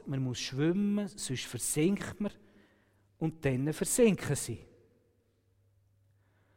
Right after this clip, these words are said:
Wo der Petrus die ganze Rechnung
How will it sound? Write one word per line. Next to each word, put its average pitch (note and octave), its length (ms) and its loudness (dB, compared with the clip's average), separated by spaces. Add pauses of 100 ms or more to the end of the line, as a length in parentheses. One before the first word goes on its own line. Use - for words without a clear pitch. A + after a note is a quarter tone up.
(300)
Wo E3+ 140 2
der F3 80 2
Petrus G#3+ 640 6
die E3+ 80 0
ganze E3+ 500 4
Rechnung E3+ 380 4